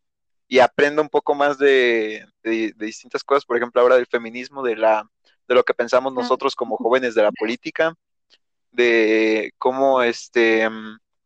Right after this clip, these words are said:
Speaker 1: nos referimos a las especies o por qué algunas especies llegan a, a extinguirse. O sea, ya hablamos un montón de temas que a mucha persona le puede parecer interesante y
Speaker 2: Sí,
Speaker 1: que puede
Speaker 2: estaría
Speaker 1: dialogar con
Speaker 2: chido.
Speaker 1: otras personas, así como
Speaker 2: Mm,
Speaker 1: nosotros.
Speaker 2: sí.
Speaker 1: Es el punto.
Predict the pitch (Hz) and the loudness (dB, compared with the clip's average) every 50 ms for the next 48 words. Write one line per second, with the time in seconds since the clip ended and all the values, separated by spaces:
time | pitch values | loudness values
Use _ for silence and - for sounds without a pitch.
0 | _ - 147 139 135 135 - 127 123 131 135 143 143 - - 131 117 117 117 - | _ -2 0 0 0 2 0 2 2 2 0 0 -2 0 2 2 4 4 2 -2
1 | 120 113 - - 131 131 - 151 - - 123 - - 117 110 - - 123 123 127 | -4 -12 -4 -2 -2 -2 -2 -8 -6 -6 -6 -4 -4 -6 -6 -2 0 0 0 2
2 | 127 131 135 135 - 202 - - 123 - 135 123 127 123 123 127 131 120 113 107 | 0 -2 -6 -4 -6 -10 -6 -6 -6 -6 -6 -4 -2 0 0 0 0 -2 -2 -2
3 | 107 104 101 101 _ _ _ - _ _ - 117 120 - - - - 123 117 120 | -2 -4 -6 -8 _ _ _ -20 _ _ -4 -4 -4 -4 -4 -8 -8 -8 -8 -4
4 | 123 135 143 147 - 160 147 170 151 - _ _ - _ _ - 143 147 160 160 | -4 -4 -4 -2 -2 0 2 2 2 2 _ _ -20 _ _ 2 2 2 2 2
5 | 160 - - 160 156 156 156 - 160 160 156 151 - 160 160 160 147 - 135 135 | -2 -2 -8 -4 -4 -4 -2 -2 -2 -2 -2 -2 -2 -2 -2 -2 -4 -4 -8 -8
6 | 131 - 151 - 127 120 - 139 143 147 143 _ - 139 139 - - 120 113 - | -4 -4 -2 -2 -2 -6 -4 -6 -4 -4 -4 _ 2 2 2 2 0 -4 -2 0
7 | - 135 139 143 - 117 113 - 131 143 107 104 101 98 98 95 117 123 190 - | -2 -2 -2 0 0 0 0 0 -2 -2 0 0 0 0 0 2 4 4 6 6
8 | - - - - 113 196 190 190 185 190 190 131 127 - - 117 - - 135 135 | 4 4 2 2 2 0 0 0 -2 -2 -4 -6 -10 -6 -6 -6 -6 -4 -8 -6
9 | 139 131 120 - 117 - - - - 226 220 220 196 - - - - 196 185 180 | -6 -8 -10 -14 -14 -10 -8 -4 -2 -2 0 0 0 -2 -4 -6 -12 -8 -8 -8
10 | 180 - _ _ _ _ _ _ _ _ _ _ _ _ _ _ _ _ - 123 | -8 -10 _ _ _ _ _ _ _ _ _ _ _ _ _ _ _ _ -4 -4
11 | - - 110 - - 127 127 - - 139 | -4 -4 -8 -8 -6 -10 -10 -10 -12 -16